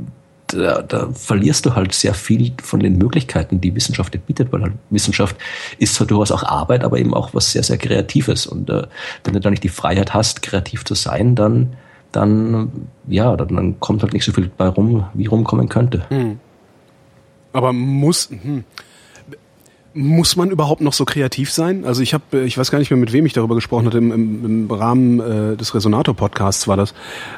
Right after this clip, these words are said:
Speaker 2: Ähm, da hab ich halt auch ein, ich, boah, wen war das? Das war einer dieser Plasmaphysiker, glaub ich, äh, auch gefragt, haben wir,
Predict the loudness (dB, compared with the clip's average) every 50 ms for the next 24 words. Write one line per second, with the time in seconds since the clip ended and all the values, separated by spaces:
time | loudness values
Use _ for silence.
0 | -4 0 2 4 4 4 4 2 2 -2 -8 -18 -20 -20 -18 -16 -12 -8 -6 -4
1 | -2 -2 0 0 0 2 0 0 -2 -4 -8 -16 -20 -20 -20 -18 -10 -6 -2 0
2 | 2 4 2 2 0 -2 -6 -10 -10 -12 -14 -16 -12 -10 -8 -8 -8 -8 -8 -8
3 | -6 -6 -6 -8 -8 -8 -8 -6 -4 -4 -4 -4 -4 -6 -4 -2 0 2 2 2
4 | 2 2 0 0 0 0 0 0 0 0 0 -2 0 0 0 0 0 -2 0 0
5 | 0 0 0 -2 -4 -6 -6 -12 -10 -10 -8 -8 -8 -10 -10 -8 -4 -4 -2 -2
6 | -2 -4 -2 -2 -2 -2 -2 -2 -2 -2 -4 -4 -8 -18 -20 -20 -20 -16 -10 -4
7 | -2 0 2 2 2 2 2 2 2 0